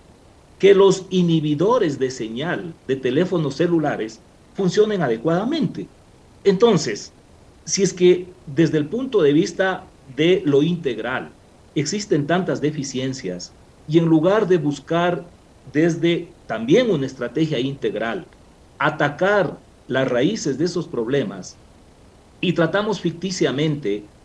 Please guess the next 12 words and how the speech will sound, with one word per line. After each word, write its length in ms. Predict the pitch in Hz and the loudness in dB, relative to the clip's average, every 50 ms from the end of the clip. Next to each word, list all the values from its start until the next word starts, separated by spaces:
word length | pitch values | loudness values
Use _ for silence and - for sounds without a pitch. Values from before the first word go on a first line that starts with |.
| - - 120 | -20 -4 0
de 80 | 156 151 | 2 2
encargar 500 | 147 147 147 147 131 135 139 180 214 220 | 2 2 2 2 0 2 2 2 2 2
a 60 | 190 | 2
gobiernos 600 | 160 151 131 131 151 185 202 180 165 139 - 131 | 2 0 2 4 2 2 2 0 -2 -4 -2 -2
extranjeros 960 | 160 175 - - 135 120 110 98 - 113 127 127 98 107 120 - - - - - - - _ - - - - | -2 -4 -4 -8 -10 -10 -10 -10 -10 -8 -8 -6 -8 -10 -12 -14 -18 -20 -20 -20 -20 -20 _ -20 -20 -18 0
que 120 | - 170 160 | 2 2 4
nos 220 | 160 160 147 135 | 4 4 2 4
den 180 | 175 202 220 - | 2 2 2 0
juzgando 880 | - 170 156 139 131 131 135 170 185 190 175 147 123 131 143 165 160 - - - - - | -2 -2 -2 -2 -2 -2 0 0 0 2 0 0 2 2 2 2 0 -2 -8 -14 -10 -8
a 100 | 110 110 | -6 -4
determinados 760 | 110 107 104 - 110 101 107 113 131 156 165 165 165 143 143 | -4 -6 -4 -4 -6 -6 -4 -4 -2 -2 0 0 -2 -2 -2
delincuentes, 800 | 156 156 156 151 - - 160 143 131 - - 131 131 - - | -2 -4 -4 -6 -4 -2 -2 -2 -2 -2 -4 -6 -6 -6 -10